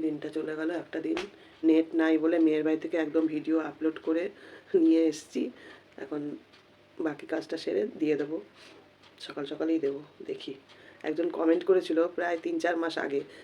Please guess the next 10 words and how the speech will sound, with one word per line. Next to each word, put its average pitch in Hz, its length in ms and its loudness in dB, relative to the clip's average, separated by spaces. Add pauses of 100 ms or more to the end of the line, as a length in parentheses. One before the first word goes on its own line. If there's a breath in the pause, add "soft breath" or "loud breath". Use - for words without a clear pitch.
"কাকিমা, 170 360 -2
তুমি 170 200 -4
সকালে 165 380 -4
দা-, 160 280 -4
দশটা, 156 300 -2
সাড়ে 160 180 -2
দশটার 160 280 -2
দিকে 165 200 0
ভিডিও 160 320 -4
দাও, 214 280 0